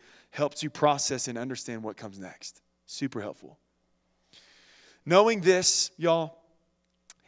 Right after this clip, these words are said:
and in light of what has been shared tonight through God's word, it is our prayer that you would know that you know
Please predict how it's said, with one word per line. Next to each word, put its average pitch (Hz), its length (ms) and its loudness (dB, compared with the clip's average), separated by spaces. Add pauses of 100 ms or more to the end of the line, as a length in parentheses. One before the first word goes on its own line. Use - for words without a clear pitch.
(120)
and 147 140 0
in 160 180 2
light 165 280 6
of 143 120 2
what 151 200 4
has 143 180 -4
been 135 160 -6
shared 151 600 -2
tonight 131 440 -4
through 143 340 -4
God's 127 320 -6
word, 110 380 -8 (600)
it 135 120 -4
is 127 100 -2
our 139 160 2
prayer 127 580 -4 (920)
that 131 100 -10
you 147 140 0
would 123 140 -4
know 123 260 -4
that 127 160 -4
you 131 160 -8
know 107 400 -12